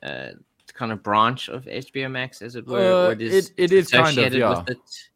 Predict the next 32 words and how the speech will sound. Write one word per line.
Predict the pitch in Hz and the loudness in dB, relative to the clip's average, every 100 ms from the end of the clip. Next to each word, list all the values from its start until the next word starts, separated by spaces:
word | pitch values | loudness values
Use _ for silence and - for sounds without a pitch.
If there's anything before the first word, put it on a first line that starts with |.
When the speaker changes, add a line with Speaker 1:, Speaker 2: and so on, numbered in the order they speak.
| _ _ _ _ | _ _ _ _
Speaker 1:
Um, | 107 107 104 | -4 -4 -2
Speaker 2:
It | 123 | 0
is | 139 | 0
Speaker 1:
so | |
they | 117 | 0
Speaker 2:
kind | 120 | 0
Speaker 1:
have | 110 | 0
Speaker 2:
of. | 92 | -2
Speaker 1:
certain | 120 120 117 | -4 -6 -10
shows | - 117 110 110 104 | -6 -4 -4 -6 -8
that | 101 95 - | -10 -10 -12
obviously | 104 107 69 | -14 -10 -10
only | 101 | -8
H | - 95 - | -10 -12 -8
B | 110 | -8
O, | 98 - | -8 -10
H | 101 - | -16 -14
B | 104 110 | -10 -6
O | 123 | -4
has. | 127 123 120 117 - _ _ _ _ | -4 -6 -8 -14 -20 _ _ _ _
Um, | - 120 120 120 120 117 _ _ _ _ _ | -6 -2 -2 -4 -6 -12 _ _ _ _ _
so | - 165 160 | -6 0 2
I | 135 | 2
decided | 165 - 175 156 | -2 -4 -4 -4
to | 147 | -6
go | 147 | -6
and | 139 | -6
check | - 143 | -8 -10
it | 135 | -4
out. | 110 117 - - _ _ _ | -4 -4 -8 -20 _ _ _
<clears throat> | 147 143 117 _ _ _ _ _ _ - _ _ | -12 -12 -16 _ _ _ _ _ _ -20 _ _
Um, | 107 107 107 107 107 107 | -6 -2 -2 -4 -10 -14